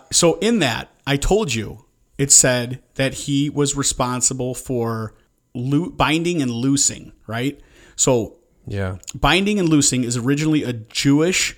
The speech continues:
Speaker 1: phrase also mentioned in the New Testament as well as the Targum. In usage, to bind and to loose simply means to forbid by indisputable authority or to permit by indisputable authority.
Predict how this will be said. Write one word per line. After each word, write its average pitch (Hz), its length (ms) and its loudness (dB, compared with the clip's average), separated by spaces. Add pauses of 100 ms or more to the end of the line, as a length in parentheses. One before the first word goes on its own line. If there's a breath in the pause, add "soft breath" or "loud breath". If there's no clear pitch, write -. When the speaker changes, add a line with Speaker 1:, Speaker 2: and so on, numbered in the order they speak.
Speaker 1:
phrase 127 600 -2
also 143 500 0
mentioned 135 500 -2
in 120 80 -4
the 120 80 -4
New 127 140 0
Testament 123 520 -2
as 120 200 -6
well 117 400 -4
as 107 480 -6 (480 soft breath)
the 139 80 -2
Targum. - 580 -4 (520 soft breath)
In 175 180 4
usage, 151 560 0
to 156 120 0
bind 147 600 -2
and 151 160 0
to - 120 0
loose 147 380 0
simply 165 380 4
means 135 360 2
to 139 80 -4
forbid 123 680 -4
by 117 400 -2 (400)
indisputable 156 680 0
authority 113 460 -4
or 123 260 -2
to - 160 -8
permit 170 500 -2
by - 340 -6 (120)
indisputable 127 640 -4
authority. 110 500 -8